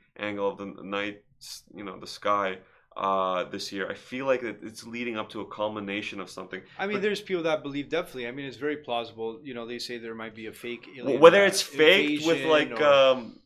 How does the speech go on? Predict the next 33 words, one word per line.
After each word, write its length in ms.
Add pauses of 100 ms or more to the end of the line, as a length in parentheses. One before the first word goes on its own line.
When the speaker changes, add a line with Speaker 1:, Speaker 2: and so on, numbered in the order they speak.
(120)
Speaker 2:
you 140
know. 240
Speaker 1:
with, 240
with, 160
like, 200
projections, 760 (200)
or 140
whether 400
they 520 (560)
know 380
that 240
there's 300
gonna 160
be 100
something 340
visible, 400
like 200
with 100
the 80
whole 180
Nibiru 440
thing, 280
but 120
they're 100
gonna 180
capitalize 920
in 180
it 400
by 120
saying 320
it's 120
something 300
else. 180